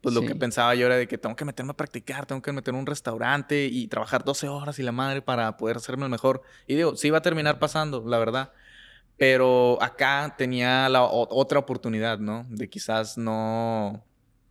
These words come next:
Speaker 1: no, no matarme o no, no, no, este, ¿cómo te diré? Desgastarme, pues, eh, necesariamente en una cocina, pero sí desgastarme por el proyecto,
Speaker 2: Y, y a
Speaker 1: ¿sabes?
Speaker 2: final de cuentas también estabas tomando un camino diferente. O sea, si de por sí el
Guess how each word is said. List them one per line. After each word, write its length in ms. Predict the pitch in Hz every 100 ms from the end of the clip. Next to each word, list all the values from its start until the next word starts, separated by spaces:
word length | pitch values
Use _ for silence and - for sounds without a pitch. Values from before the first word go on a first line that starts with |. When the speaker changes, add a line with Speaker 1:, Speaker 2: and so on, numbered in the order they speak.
| _ _ _ -
Speaker 1:
no, 200 | 160 196
no 160 | 196
matarme 500 | 190 190 - 127 156
o 40 | 143
no, 240 | 123 127
no, 240 | 123 120 120
no, 1040 | 120 120 123 127 135 135 127 110 104 107 98 _ _ _
este, 800 | - 110 - 110 107 101 98 101 104 -
¿cómo 140 | 117 -
te 100 | 95
diré? 240 | 92 - _ _ _ _ _ _ _ _ _ _ _ _ _ _ _ _ _
Desgastarme, 640 | - 127 117 - 123 131 135
pues, 440 | - 139 - - -
eh, 140 | 110
necesariamente 600 | 113 104 - 123 123 120
en 40 |
una 120 | 131 131
cocina, 340 | 120 127 147
pero 180 | 135 120
sí 80 | 120
desgastarme 500 | 120 123 - 120 127
por 240 | - 135
el 120 | 131
proyecto, 480 | 120 117 107 - - _
Speaker 2:
Y, 120 | 143
y 100 | 139
a 20 | 156
Speaker 1:
¿sabes? 120 | 147
Speaker 2:
final 120 | 156
de 80 | 165
cuentas 300 | 175 175 190
también 260 | 165 147
estabas 340 | 156 - 156 160
tomando 360 | 151 139 139
un 80 | 147
camino 340 | 147 143 143 143
diferente. 540 | 147 147 127 127 123
O 40 |
sea, 80 | 123
si 120 | 151
de 80 | 156
por 180 | 151 -
sí 180 | - 185
el 260 | 208 202